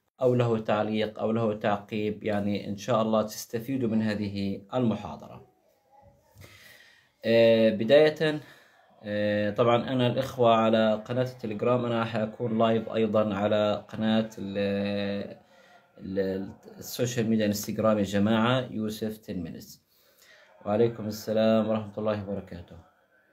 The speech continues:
آه، طبعا ممكن على الخاص يا حسيب، أهلا وسهلا بك، يعني فيش مشكلة.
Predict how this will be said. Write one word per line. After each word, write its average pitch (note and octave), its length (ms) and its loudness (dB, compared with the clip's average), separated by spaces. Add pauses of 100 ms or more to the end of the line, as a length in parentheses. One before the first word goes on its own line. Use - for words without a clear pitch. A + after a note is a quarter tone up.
(580)
آه، G2 340 0
طبعا B2+ 260 4
ممكن D3 320 0
على A#2 120 2
الخاص A#2 400 -2
يا G#2+ 80 0
حسيب، G2+ 380 -10
أهلا A2 220 -4
وسهلا G#2 480 -6
بك، F#2 220 -10
يعني E2+ 200 -14
فيش - 220 -18
مشكلة. E2 400 -16